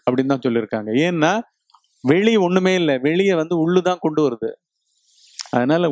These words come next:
உள்ளு ஒண்ணும் இல்லைன்றது first தெரிஞ்சுக்கோ. அதனாலதான் நோயர் இல்ல. அறிதற்கு, அறிவித்தற்கு, அதாவது யாராவது declare பண்ணி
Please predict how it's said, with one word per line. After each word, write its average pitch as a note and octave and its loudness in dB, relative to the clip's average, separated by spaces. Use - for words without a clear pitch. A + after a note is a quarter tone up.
உள்ளு A3+ 4
ஒண்ணும் D#3+ 0
இல்லைன்றது D3 -2
first C#3 -4
தெரிஞ்சுக்கோ. B2 -2
அதனாலதான் G3+ 2
நோயர் F3+ 0
இல்ல. G#2 -2
அறிதற்கு, B2 0
அறிவித்தற்கு, G3+ 0
அதாவது F#3+ 2
யாராவது G3+ 0
declare F3+ 2
பண்ணி E3 -4